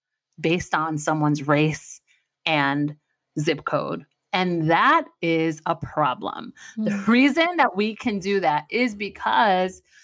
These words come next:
Speaker 1: this country was built on structural oppression. And so some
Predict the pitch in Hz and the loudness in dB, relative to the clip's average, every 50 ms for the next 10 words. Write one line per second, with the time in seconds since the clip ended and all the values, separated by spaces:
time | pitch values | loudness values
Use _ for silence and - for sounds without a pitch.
0 | - _ _ _ _ - 156 160 202 202 202 - 247 277 311 - - 247 220 196 | -20 _ _ _ _ -8 0 2 2 2 2 0 -2 0 0 2 2 2 2 2
1 | 190 170 165 160 151 170 165 165 196 - - 170 170 170 175 165 - - 170 147 | -2 -4 -4 -2 0 2 2 2 2 2 0 0 0 0 -2 -6 -8 -6 -4 -4
2 | 151 - - - 170 160 160 165 185 208 226 240 226 - - - 214 - - 330 | -4 -4 -6 -2 0 2 2 4 4 2 2 0 -6 -2 0 0 0 2 0 -2
3 | 392 415 - - - 147 - - - - - 170 185 - - - 185 165 147 - | -2 -2 -4 -6 -6 -6 -6 -6 -8 -6 -4 -4 -4 -2 0 -2 -2 -2 -2 -6
4 | - - 175 175 175 185 208 233 240 247 | 0 4 4 4 4 2 2 0 0 -2